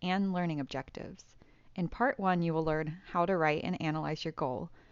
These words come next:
and in part two, we will focus on how to write clear learning objectives as well as the difference between a terminal and enabling objective. After completion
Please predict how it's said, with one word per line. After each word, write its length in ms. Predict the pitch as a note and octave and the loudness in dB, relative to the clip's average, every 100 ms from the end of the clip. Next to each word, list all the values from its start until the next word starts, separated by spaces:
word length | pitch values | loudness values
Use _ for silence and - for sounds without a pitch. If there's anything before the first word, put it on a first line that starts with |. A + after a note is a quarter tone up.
| - _ _ - | -20 _ _ -10
and 100 | E3+ | -2
in 100 | D#3+ | 0
part 280 | D#3 F3 - | 2 0 0
two, 320 | - C#4+ A3+ | -2 4 6
we 120 | F#3 F3 | 6 2
will 120 | E3 | 2
focus 360 | E3 D#3 D#3+ - | 2 0 -2 -2
on 120 | E3+ | 0
how 120 | D#3+ | 2
to 100 | D#3+ | 2
write 300 | D#3+ C#3+ - | 4 2 0
clear 320 | - - E3+ D#3 | -8 0 2 2
learning 300 | G3 A#3+ F3 | 2 2 0
objectives 580 | D3 D#3+ - D#3 C#3+ | 0 -4 -2 -4 -4
as 160 | - E3 | -8 -4
well 220 | F#3 G#3+ | 2 4
as 100 | F3+ | 2
the 120 | - E3 | 0 -2
difference 360 | E3 E3 D#3 | -2 -2 -6
between 300 | - - D#3+ | -8 -6 -4
a 80 | D#3 | -4
terminal 540 | - E3+ D#3+ D#3 D3+ - | -4 -2 -2 -2 -4 -4
and 120 | D#3+ | -2
enabling 540 | D3 D3 D3 D3 C#3+ C#3 | 0 0 -2 -2 -2 -4
objective. 560 | B2+ D#3 C#3+ - - - - - - - - - - - - - - | -4 -4 -4 -8 -14 -16 -20 -20 -20 -20 -20 -20 -20 -20 -20 -20 -2
After 260 | - G#3 E4 | 2 4 2
completion 600 | F#4+ E4+ C4+ B3 B3 A#3+ | 0 0 2 2 4 2